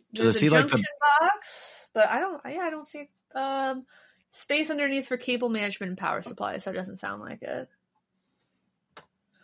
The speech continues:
Speaker 2: Four hundred and eleven dollars, but it is, you know.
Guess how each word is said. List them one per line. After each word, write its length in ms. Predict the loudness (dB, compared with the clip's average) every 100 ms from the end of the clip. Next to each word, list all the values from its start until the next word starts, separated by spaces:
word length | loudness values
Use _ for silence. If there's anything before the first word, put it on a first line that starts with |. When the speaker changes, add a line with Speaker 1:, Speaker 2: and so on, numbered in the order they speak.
| _ _ _ -8
Speaker 2:
Four 260 | 2 4
hundred 280 | 4 0 0
and 80 | 2
eleven 340 | 2 2 0
dollars, 440 | 0 0 0 -2 -2
but 120 | -2
it 100 | -2
is, 160 | -4 -10 _
you 180 | -10 -8
know. 260 | -8 -10